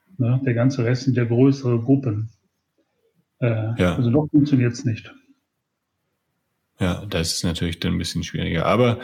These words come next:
Speaker 2: wir sind positiv, dass es diesen Sommer noch, ähm, weitergehen kann dann.
Speaker 1: Das muss, das muss unbedingt.
Speaker 2: Das muss, ja. <laughs> Was sind denn so eure beliebtesten Aktivitäten oder die Touren, die am häufigsten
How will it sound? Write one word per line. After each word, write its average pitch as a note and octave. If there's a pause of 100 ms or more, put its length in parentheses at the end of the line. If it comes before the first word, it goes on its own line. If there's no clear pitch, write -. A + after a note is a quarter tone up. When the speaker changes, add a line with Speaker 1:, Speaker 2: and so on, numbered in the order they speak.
(240)
Speaker 2:
wir F#2+
sind G2
positiv, G2
dass F#2+
es -
diesen F#2+
Sommer F#2
noch, F2+ (460)
ähm, F2+ (440)
weitergehen F2+
kann F2
dann. F2 (880)
Speaker 1:
Das G#2+
muss, - (260)
das -
muss -
unbedingt. C3+ (280)
Speaker 2:
Das E2
muss, F#2+
ja. F2+ (340)
<laughs> E2 (1600)
Was G2+
sind C#3
denn A#2+
so G#2+
eure F#2
beliebtesten G2+
Aktivitäten D#2+
oder E2
die F2
Touren, G2
die F2
am F2
häufigsten F2+